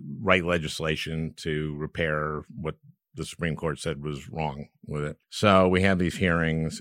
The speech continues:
and there's this real right-wing Republican talking about why we shouldn't, <laughs> shouldn't fix,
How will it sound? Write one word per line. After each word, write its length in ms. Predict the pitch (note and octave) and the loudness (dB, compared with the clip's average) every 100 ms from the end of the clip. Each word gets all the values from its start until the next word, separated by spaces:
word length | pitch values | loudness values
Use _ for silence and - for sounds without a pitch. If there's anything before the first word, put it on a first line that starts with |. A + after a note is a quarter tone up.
| - | -4
and 540 | F2 E2+ E2 E2 D#2 - | -2 0 0 0 -4 -6
there's 340 | F2 F2+ E2 | -2 0 0
this 280 | E2+ E2 - | -2 -4 -6
real 260 | F#2 G#2+ F#2 | -2 0 2
right-wing 500 | F2 F2+ F2 E2+ E2 | 0 0 -2 -2 -2
Republican 720 | D#2 F2 D#2 D#2 D2+ D#2+ D2+ _ - | -2 -4 -4 -4 -4 -4 -6 _ -12
talking 320 | - F2 D2+ E2 | 0 2 2 0
about 320 | D2+ D2+ C2+ | 0 -2 -2
why 280 | D2+ D2 D2+ | -2 0 0
we 140 | D2 | -4
shouldn't, 480 | - E2+ D2+ E2 - - - - - - - - E3 A#3 - | -4 -4 -4 -4 -6 -6 -10 -10 0 0 -2 -6 0 0 0
<laughs> 460 | - C3 A2+ - C#3+ | -2 2 2 4 2
shouldn't 460 | - D3+ - D3 | 6 4 4 0
fix, 420 | - D3+ - - | 4 2 2 -6